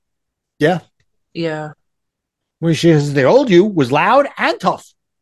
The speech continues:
Speaker 2: Right.
Speaker 1: Now you're loud and
Speaker 2: Right.
Speaker 1: soft. <laughs>
Speaker 2: Yeah.
Speaker 1: Which is nice to hear. It's nice to hear acknowledgement in that way as well. Look, I like the acknowledgement. So, but that's,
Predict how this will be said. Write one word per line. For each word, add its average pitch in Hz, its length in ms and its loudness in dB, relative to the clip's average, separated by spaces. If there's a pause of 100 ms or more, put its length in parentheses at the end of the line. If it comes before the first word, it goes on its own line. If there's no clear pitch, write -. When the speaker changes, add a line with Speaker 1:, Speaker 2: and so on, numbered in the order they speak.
(320)
Speaker 2:
Right. 143 380 -2 (240)
Speaker 1:
Now 160 140 -8
you're 175 160 -2
loud 180 160 0
and 208 100 0
Speaker 2:
Right. 165 100 -6
Speaker 1:
soft. 233 400 -6
<laughs> - 40 -14 (1600)
Speaker 2:
Yeah. 165 320 -10 (1000)
Speaker 1:
Which 214 160 -10
is 220 80 -8
nice 233 280 -6
to 254 80 -8
hear. 226 300 -6 (160)
It's - 100 -20
nice 196 220 -6
to 196 100 -6
hear 180 420 0 (400)
acknowledgement 151 760 -6 (100)
in 143 160 -2
that 147 220 0
way 127 240 0
as 202 140 0
well. 285 320 -4
Look, 254 240 -4 (480)
I 127 100 -2
like 143 260 -4
the 262 140 -6
acknowledgement. 113 520 -8 (240)
So, 139 340 -4
but 156 160 0
that's, 175 320 -4